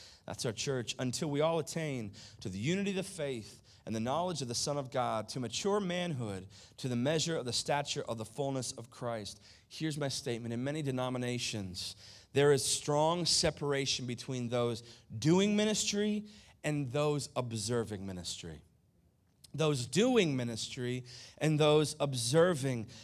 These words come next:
ministry. But what I want you to know and what I want you to hear this morning and what Chri-, what Christ wants you to take away today, I promise you, is what's found here in First Peter. Because what's found here in First Peter, can we throw up verse nine again, Paul? What's found in First Peter is this, this word.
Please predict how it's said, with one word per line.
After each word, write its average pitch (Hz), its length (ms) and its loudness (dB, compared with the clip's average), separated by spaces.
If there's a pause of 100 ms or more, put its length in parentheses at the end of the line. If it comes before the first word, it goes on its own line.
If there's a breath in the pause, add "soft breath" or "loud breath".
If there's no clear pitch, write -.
(100)
ministry. 135 560 -2 (160 loud breath)
But 127 80 0
what 131 200 2
I 202 60 4
want 220 320 0
you 226 80 0
to 220 80 -2
know 214 380 -2 (160 soft breath)
and 127 120 -2
what 156 120 4
I 180 60 4
want 202 280 2
you 202 60 -4
to 214 80 0
hear 220 160 6
this 214 240 2
morning 214 340 -2 (160 loud breath)
and 147 140 -2
what - 180 -2
Chri-, 202 500 -4
what 170 200 -2
Christ 196 440 0
wants 208 360 2
you 208 80 4
to 190 100 2
take 202 320 0
away 208 240 6
today, 139 480 2 (220 loud breath)
I 165 100 4
promise 226 540 4
you, 135 180 -2 (260 loud breath)
is 160 160 2
what's 170 200 4
found 185 260 4
here 170 140 2
in 160 60 0
First - 340 -2
Peter. 190 320 -4 (260 loud breath)
Because 170 260 0
what's 190 300 0
found 254 320 4
here 254 140 0
in 240 80 0
First - 340 -2
Peter, 180 220 0
can - 100 -8
we 190 80 -2
throw 208 160 0
up 190 60 -4
verse 175 220 -4
nine 185 180 -2
again, 180 260 -2
Paul? 185 300 -4 (380 loud breath)
What's 190 180 2
found 226 240 4
in 277 80 0
First - 320 -2
Peter 185 340 0
is 147 140 -2
this, 151 180 -2
this 147 220 -6
word. 151 320 0